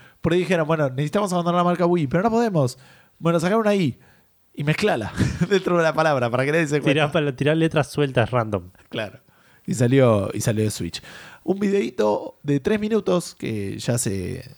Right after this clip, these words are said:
Speaker 1: se había también, se anunció. Todo esto pasó más o menos como el Red Dead Redemption, ¿no? Se anunció hace un par de días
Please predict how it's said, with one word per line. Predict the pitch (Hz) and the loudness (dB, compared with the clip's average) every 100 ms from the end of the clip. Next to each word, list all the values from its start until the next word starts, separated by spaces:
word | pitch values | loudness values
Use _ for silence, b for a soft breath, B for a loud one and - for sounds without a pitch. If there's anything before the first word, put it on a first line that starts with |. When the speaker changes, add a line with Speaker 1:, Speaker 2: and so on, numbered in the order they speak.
| _ | _
Speaker 1:
se | - 95 | -8 -2
había | 110 117 | 2 2
también, | 107 143 139 123 | 2 0 0 -4
se | - 117 | -8 -6
anunció. | 110 127 139 185 190 202 190 180 | -6 -6 -4 0 2 4 2 0
Todo | - 180 | 0 2
esto | 180 180 | 2 0
pasó | 160 131 | -2 -2
más | 151 139 | -2 -4
o | 139 | -2
menos | 143 | -2
como | 135 123 | -2 -2
el | |
Red | 127 123 | -2 0
Dead | 131 | 0
Redemption, | 123 117 107 117 107 | 0 -2 -4 -8 -2
¿no? | 143 143 | 0 0
Se | 127 110 | -2 -6
anunció | 113 120 139 135 | -6 -4 0 0
hace | 127 | 0
un | 113 | -4
par | 123 | -2
de | 120 | 0
días | 135 143 143 | 2 2 0